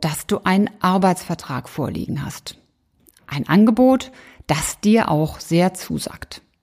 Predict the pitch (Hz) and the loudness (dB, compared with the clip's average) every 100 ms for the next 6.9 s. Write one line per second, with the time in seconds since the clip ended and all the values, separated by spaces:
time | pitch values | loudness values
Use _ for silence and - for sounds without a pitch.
0 | _ - - - - - - - - 185 | _ -20 -20 -20 -16 -10 -8 -6 2 4
1 | 240 - 220 202 190 - - - - - | 2 0 2 2 0 -6 -16 -14 -14 -12
2 | - - - - - - - - - 185 | -6 -4 -4 -6 -16 -16 -20 -14 2 6
3 | 208 226 220 - - 170 170 - - - | 6 6 2 -2 -4 -4 -4 -6 -12 -12
4 | - 170 214 220 214 196 190 185 - _ | -6 0 0 0 -4 -2 -6 -6 -10 _
5 | _ - - - - 151 - 156 127 127 | _ -20 -20 -20 -8 -6 -2 -4 -4 -2
6 | 139 170 220 214 - 190 190 - - | 2 6 6 4 0 -4 -6 -10 -20